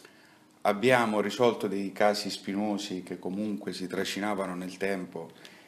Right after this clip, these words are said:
e mi riferisco soprattutto alla situazione Rajcevic, che aveva un po' tolto serenità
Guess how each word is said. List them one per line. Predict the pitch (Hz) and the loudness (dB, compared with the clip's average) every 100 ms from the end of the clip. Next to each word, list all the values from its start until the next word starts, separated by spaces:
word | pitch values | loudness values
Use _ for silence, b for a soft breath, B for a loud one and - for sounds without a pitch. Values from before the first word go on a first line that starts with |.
| B | B
e | 95 | -2
mi | 98 | 0
riferisco | 95 90 98 85 - | 0 2 0 0 -2
soprattutto | 98 98 95 92 - 104 104 | -2 -2 -4 -6 -4 -4 -2
alla | 95 95 | 0 -2
situazione | - 92 92 - 92 | -4 -6 -6 -6 -4
Rajcevic, | 95 104 92 87 87 - | 2 2 2 -4 -8 -8
che | - | -4
aveva | 98 98 | -2 0
un | 95 | -2
po' | 95 104 | -2 -2
tolto | - 95 92 - | -2 -4 -2 -2
serenità | - 92 90 87 101 92 - | -2 -6 -8 -2 2 2 0